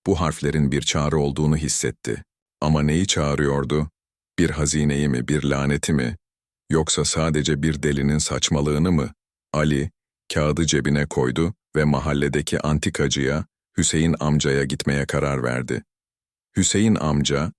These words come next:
dedesinin eski dostlarından biriydi. Dükkanı eski saatler, tozlu kitaplar ve kırık heykellerle dolu bir müze gibiydi.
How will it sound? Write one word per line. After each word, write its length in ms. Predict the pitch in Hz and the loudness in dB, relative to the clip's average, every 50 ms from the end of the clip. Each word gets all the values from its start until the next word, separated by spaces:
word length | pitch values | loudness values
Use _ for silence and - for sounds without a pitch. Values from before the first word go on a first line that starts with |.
| _ _ _ - | _ _ _ -2
dedesinin 580 | 78 76 - 80 71 - - 82 80 78 73 - | 0 0 2 0 0 0 2 2 2 2 2 0
eski 360 | - 78 73 - - - 90 76 | 0 -2 -2 -2 -2 -2 0 0
dostlarından 840 | 73 67 - - 71 69 67 69 69 69 71 73 73 76 80 87 - _ _ _ _ _ - | 0 0 0 -2 -2 0 0 0 0 0 0 0 0 0 -2 -4 -6 _ _ _ _ _ -4
biriydi. 540 | 80 - 73 69 65 62 67 65 69 82 - _ _ _ _ _ _ - | -2 0 0 0 -2 -2 -2 -4 -4 -6 -10 _ _ _ _ _ _ -4
Dükkanı 540 | 80 71 - - 80 76 69 71 73 80 - | -4 -2 -2 0 0 0 2 2 2 2 2
eski 320 | - 76 - - - 90 | 0 -2 -2 -2 -2 -2
saatler, 500 | - - 78 67 65 - - 71 71 71 | 0 0 0 -2 -2 -2 -2 -2 -2 -2
tozlu 400 | 71 - - 71 67 - - 82 | -2 -2 -2 -2 0 0 -2 -4
kitaplar 580 | - - - - 69 - - 78 76 76 69 65 | -4 -4 -2 -2 -4 -2 -2 -2 0 0 0 0
ve 100 | 69 69 | -2 -2
kırık 340 | - - 78 82 80 - | -2 -2 -2 -2 -2 0
heykellerle 720 | 92 78 73 - - 80 76 76 76 78 78 71 67 67 69 | 0 0 0 0 0 0 0 0 0 0 0 0 0 0 -2
dolu 240 | 71 71 73 73 67 | 0 0 0 0 0
bir 120 | 73 71 | 0 2
müze 300 | 71 73 73 69 69 67 | 2 2 2 2 2 0
gibiydi. 600 | 65 69 71 67 67 64 64 62 65 64 62 82 | 0 -2 -2 -2 -2 -4 -4 -2 -4 -4 -6 -8